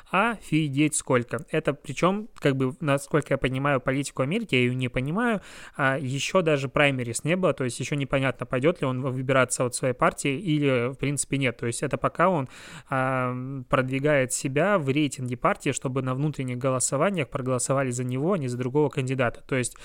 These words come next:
так он потратит намного больше. А, если говорить, куда тратились деньги, то только в январе было потрачено двести двадцать один миллион долларов. То есть, в принципе, с такими темпами он <laughs> может зайти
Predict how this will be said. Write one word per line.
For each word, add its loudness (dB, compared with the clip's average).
так 2
он -2
потратит 0
намного 0
больше. -4
А, -2
если 2
говорить, 2
куда 4
тратились 0
деньги, 2
то 0
только 4
в 0
январе 2
было 0
потрачено 0
двести -4
двадцать -2
один -2
миллион -2
долларов. -2
То 2
есть, 0
в -20
принципе, -2
с -4
такими -2
темпами 0
он 0
<laughs> -
может 0
зайти 0